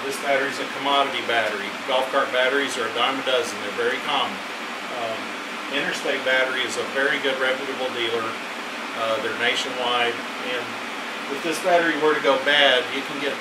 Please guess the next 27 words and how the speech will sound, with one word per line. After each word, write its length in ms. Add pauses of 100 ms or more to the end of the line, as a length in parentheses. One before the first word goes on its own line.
(160)
Interstate 400
Battery 400
to 180 (380)
literally 480
deliver 320
you 160
a 80
new 160
battery 400
and 160
install 400
it 160
for 160
you. 200 (600)
There's 160
just 240
more 160
service 560
that 160
comes 320
with 160
this 240
battery. 400 (800)
Um, 320 (480)
there's 160
a 160
better 160